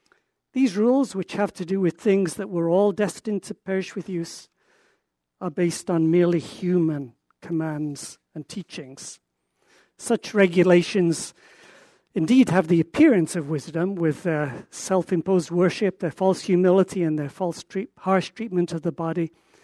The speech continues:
but they lack any value in restraining sensual indulgence. Okay, so there we have maybe three options that Paul's dealing with. And the first option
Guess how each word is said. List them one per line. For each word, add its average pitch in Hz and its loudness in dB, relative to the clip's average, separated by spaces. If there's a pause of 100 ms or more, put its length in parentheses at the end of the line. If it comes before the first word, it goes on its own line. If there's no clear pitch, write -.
(280)
but 294 0
they 226 8
lack 202 0
any 226 4
value 165 0
in 160 -2
restraining 160 0 (380)
sensual 170 -2
indulgence. 151 -8 (840)
Okay, 233 2 (640)
so 262 -2
there 330 6
we 247 4
have 214 4
maybe 202 2
three 233 -2
options 156 -6
that - -16
Paul's 156 -6
dealing 147 -6
with. 139 -16 (300)
And - -6
the 175 -8
first - 0
option 214 -4